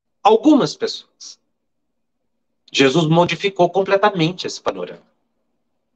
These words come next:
Primeiro, porque Jesus não se enquadrou no perfil de profeta,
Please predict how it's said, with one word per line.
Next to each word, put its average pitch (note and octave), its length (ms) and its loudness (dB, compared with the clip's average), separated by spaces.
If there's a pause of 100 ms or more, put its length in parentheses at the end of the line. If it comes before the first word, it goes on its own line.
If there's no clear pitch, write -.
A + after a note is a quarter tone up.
(1160)
Primeiro, D4 360 4
porque C4+ 280 -2
Jesus A3+ 340 2
não A3 100 0
se G#3 140 -12
enquadrou G#3 480 2
no G3+ 100 -2
perfil G3 300 -4
de - 80 -10
profeta, D3+ 920 -6